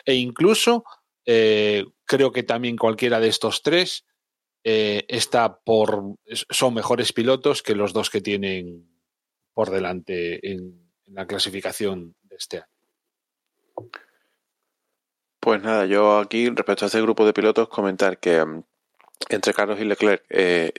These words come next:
Speaker 2: chapó por Ferrari, han conseguido una dupla de pilotos espectacular,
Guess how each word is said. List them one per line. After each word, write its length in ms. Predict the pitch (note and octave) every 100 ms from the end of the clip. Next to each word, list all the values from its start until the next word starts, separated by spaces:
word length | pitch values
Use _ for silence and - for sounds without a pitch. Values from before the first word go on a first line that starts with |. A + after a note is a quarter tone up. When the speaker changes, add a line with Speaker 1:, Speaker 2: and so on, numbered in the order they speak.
| -
Speaker 2:
chapó 340 | - F2+ G#2
por 120 | A2 G2+
Ferrari, 440 | G#2+ G#2+ A#2 C#3+
han 160 | G#2 G2+
conseguido 400 | G#2 - G2+ G2+
una 240 | F#2+ F#2+
dupla 260 | F#2+ G2 F#2+
de 80 | F#2
pilotos 500 | F#2 F#2 - F2 -
espectacular, 760 | - G#2 - F#2 F2+ G2+ C3+